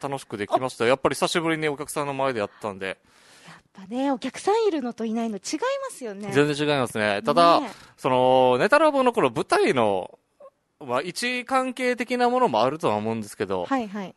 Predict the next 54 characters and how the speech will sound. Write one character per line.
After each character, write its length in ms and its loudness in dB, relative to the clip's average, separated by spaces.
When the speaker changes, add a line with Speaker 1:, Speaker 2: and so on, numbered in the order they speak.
Speaker 1:
あ 120 -6
の、 340 -6
ま 100 -8
あ、 60 -14
距 120 -4
離 120 -8
と 240 -8
ラ 180 0
イ 140 -4
ト、 280 -8
Speaker 2:
ラ 120 2
イ 40 2
ト。 60 -4
Speaker 1:
こ 80 -4
の 0 -
舞 60 -4
台 180 4
を 80 0
照 120 -6
ら 100 0
す 100 -12
ラ 100 2
イ 80 -2
ト 140 -10
が 140 -4
Speaker 2:
は 60 -6
い 40 -8
は 80 2
い。 80 -4
Speaker 1:
正 180 0
面 160 -2
に 60 -4
あ 60 -4
る 40 -6
ん 40 -8
で 20 -14
す 80 -16
よ、 80 -12
僕 180 -12
ら 80 -2
が 80 -10
舞 80 -16
台 120 -6
立 100 -12
っ 20 -16
た 100 -18
時 220 -20
に。 120 -12
Speaker 2:
は 120 -2
い 80 -8
は 140 -12
い 120 -14
は 100 -18
い。 80 -20